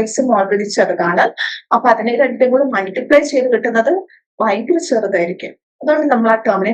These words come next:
നെഗ്ലക്ട് ചെയ്യും. അപ്പൊ നമുക്ക് കിട്ടിയതാണ് ഇങ്ങനെ. റൈറ്റ്, ഇതിന്റെ മീനിങ് എന്താണ്? ഇവിടെ എപ്സിലോൺ മാത്രം ഉണ്ടായിരുന്നോളെങ്കിൽ ഇതിനെ ഫുൾ ആയിട്ട് T of epsilon എന്ന് വിളിക്കായിരുന്നു.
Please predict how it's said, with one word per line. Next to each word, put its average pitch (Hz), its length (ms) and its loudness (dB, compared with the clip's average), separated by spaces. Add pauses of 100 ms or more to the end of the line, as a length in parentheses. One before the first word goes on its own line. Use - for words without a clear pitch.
നെഗ്ലക്ട് 202 380 0
ചെയ്യും. 175 220 2 (160)
അപ്പൊ - 200 4
നമുക്ക് 302 280 0
കിട്ടിയതാണ് 220 540 0 (140)
ഇങ്ങനെ. 202 260 0 (640)
റൈറ്റ്, 190 280 -2 (380)
ഇതിന്റെ 370 280 -2 (100)
മീനിങ് 214 340 -2
എന്താണ്? 180 320 -2 (540)
ഇവിടെ 320 280 2
എപ്സിലോൺ 302 440 0 (160)
മാത്രം 226 540 0
ഉണ്ടായിരുന്നോളെങ്കിൽ 220 760 0 (380)
ഇതിനെ 247 220 2 (120)
ഫുൾ 220 240 2 (100)
ആയിട്ട് 220 200 -2 (120)
T 233 80 4 (200)
of 233 100 -4 (120)
epsilon 190 380 0
എന്ന് 190 140 0
വിളിക്കായിരുന്നു. 185 560 -2